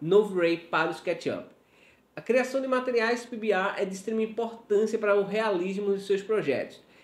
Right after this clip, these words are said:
E eu comecei essa história de materiais P B R lá em dois mil e dezesseis, quando eu comecei a estudar sobre esses materiais na indústria dos games e como isso poderia ser utilizado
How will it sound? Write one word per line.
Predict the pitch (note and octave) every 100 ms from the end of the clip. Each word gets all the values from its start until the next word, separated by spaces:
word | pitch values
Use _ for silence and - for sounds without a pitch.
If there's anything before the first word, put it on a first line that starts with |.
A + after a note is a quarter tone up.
| -
E | -
eu | G3
comecei | C4+ C4 B3 A#3+ B3 G#3+
essa | F3+ G#3+ A3+ A3+ -
história | G3 - - - G3+ A3+ A3+ D#3 B2+ - -
de | D3+
materiais | F3+ F3 E3+ D#3+
P | D#3+
B | D#3+ D3+
R | D#3
lá | D#3 F3+
em | G3
dois | G3
mil | F#3+ F#3+
e |
dezesseis, | F#3 G#3+ A3 F3 C#3 A2 - - - _
quando | F3
eu | G3+ G3+
comecei | A3 G#3+ G#3 G#3
a |
estudar | A3 - A#3 D#3 D#3+ F3+ F#3+ -
sobre | - F#3+ F#3+ G3
esses | F#3 G3+ A3+ A3+
materiais | G#3+ G3+ F3 D3+ D#3+ F#3 F3+
na | F3+ D#3+
indústria | F3+ F3 F#3 G3+
dos | F#3+ F#3+
games | C#3+ D#3+ D3+ A2 - -
e | G3+
como | G3 - D#4+ F4
isso | A3+ A3+ B3
poderia | - G3+ F#3+ F#3+
ser | F#3 F#3+
utilizado | F3+ F3+ D#3 D3+ D3 D#3+ D#3+